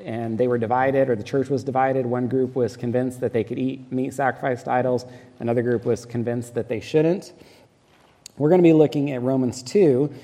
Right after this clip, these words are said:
to review a few verses from last week, 'cause I think we must understand them to understand what's happening in First Corin-, or in the Corinthian church, or understand Paul's instruction in First Corinthians eight and Romans fourteen. So look at Romans two twelve with me. Look at Romans two twelve with me.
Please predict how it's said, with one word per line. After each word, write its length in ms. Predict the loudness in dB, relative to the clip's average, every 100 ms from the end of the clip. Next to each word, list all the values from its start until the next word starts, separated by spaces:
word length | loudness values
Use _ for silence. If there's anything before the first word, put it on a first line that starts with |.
| -20 -2
to 100 | 4
review 220 | 6 6
a 40 | 4
few 240 | 2 2
verses 400 | 4 4 2 -2
from 220 | -2 -2
last 360 | 0 -2 -4 -2
week, 360 | 0 0 -2 -6
'cause 160 | -2
I 80 | -2
think 200 | -2 -2
we 60 | -2
must 320 | -2 -4 -4
understand 560 | -4 -6 -6 -4 -2
them 260 | -2 -4 -8 -12 -20 -20 -8
to 500 | 0 2 2 -2 -6 -4
understand 480 | -2 -4 -4 -4
what's 140 | -4 0
happening 420 | 0 0 -2 -6
in 80 | -6
First 300 | -4 -6 -6
Corin-, 200 | -8 -4
or 140 | -2
in 60 | 0
the 80 | 0
Corinthian 400 | -2 -2 -2 -2
church, 280 | -2 -2
or 60 | -2
understand 400 | -4 -4 -6 -4
Paul's 260 | -2 -2 -4
instruction 600 | -8 -4 -4 -4 -8 -10
in 80 |
First 280 | -6 -8 -6
Corinthians 320 | -6 -4 0
eight 200 | 0 0
and 180 | -2 0
Romans 300 | 2 0 -4
fourteen. 420 | -4 -6 -4 -6
So 100 | 0
look 140 | 2 2
at 80 | 4
Romans 320 | 4 4 -2
two 220 | -2 -4
twelve 340 | 0 2 2
with 160 | 0 -4
me. 220 | -8 -10 -16 -20 _ _ _ _ _
Look 80 | 0
at 20 |
Romans 240 | 2 2 0
two 180 | -2 -2
twelve 360 | 0 0 0
with 160 | -4 -6
me. 240 | -8 -10